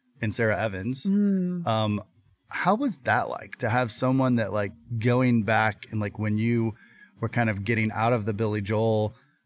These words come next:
Speaker 1: um, kind of scene and getting into this country and, like, really loving this, that one of the people that you really loved, um, and Reba and people like that, like, like, getting songs cut by s-,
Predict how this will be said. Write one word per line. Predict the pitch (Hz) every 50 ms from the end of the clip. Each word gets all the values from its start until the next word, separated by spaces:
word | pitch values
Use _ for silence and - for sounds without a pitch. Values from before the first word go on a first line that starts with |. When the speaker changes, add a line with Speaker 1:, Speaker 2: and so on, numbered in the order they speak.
| _ -
Speaker 1:
um, | 110 110 107 104 101 98 104 - -
kind | - 120 113
of | 107 98
scene | - - 113 110 104
and | 104 101 101
getting | 117 120 117 113 110
into | 110 113 113 113
this | 107 104 -
country | - - 117 113 - 113 107 104
and, | 104 101
like, | 101 101 98 - -
really | 107 107 117 120 117 110
loving | 101 98 98 92 95 98 113 117 123 127 127 139 -
this, | 123 127 127 135 131 -
that | - 113 101 95
one | 101 110 113
of | 113 95 95
the | 107 101
people | - 113 104 107 107 101
that | 98 101 95 - -
you | 110 107 104 110 107 104 104 104 101 98 95 - _ _ _ _ _ _ _ _ _ _ _ _ _
really | 117 120 127 120 113 104
loved, | 95 98 107 117 110 104 104 98 98 92 - - _ -
um, | 104 104 101 101 101 98 95 98 95 101
and | - 110 110 104 101
Reba | 107 117 113 110 101 95
and | 98 95 95 95 -
people | - 120 101 113 107
like | 107 98 107
that, | 110 107 95
like, | 107 107 98 - - - - - - - - _ _
like, | - 110 110 95 95
getting | 98 127 127 143 143 135
songs | 120 - 120 117 117 113 -
cut | - - 117 117 107 -
by | - 104 92 95 95 95 - - _ _ _ _ _ _ _ _ _ _ _ _ _ _ _ _
s-, | - - -